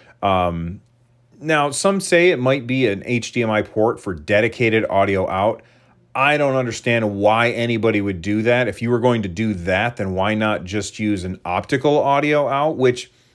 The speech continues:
I have to say, uh, I have never used before until recently. I, I had to get a new, uh, H D M I,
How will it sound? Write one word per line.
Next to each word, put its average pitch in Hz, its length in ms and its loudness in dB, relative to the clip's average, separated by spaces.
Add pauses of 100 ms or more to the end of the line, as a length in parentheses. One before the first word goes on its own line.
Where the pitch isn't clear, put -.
(200)
I 104 100 2
have 143 180 2
to 247 100 -2
say, 87 420 0 (420)
uh, 113 300 4
I 120 140 4
have 104 120 -2
never 135 440 2
used 131 460 -4
before 104 420 2
until 101 440 0
recently. 90 800 -4
I, 101 420 -4
I 110 120 -2
had 139 240 0
to 202 60 -2
get 160 200 2
a 113 160 -2
new, 131 600 0 (520)
uh, 101 420 2
H 139 260 0
D 156 160 0
M 127 120 0
I, 104 520 0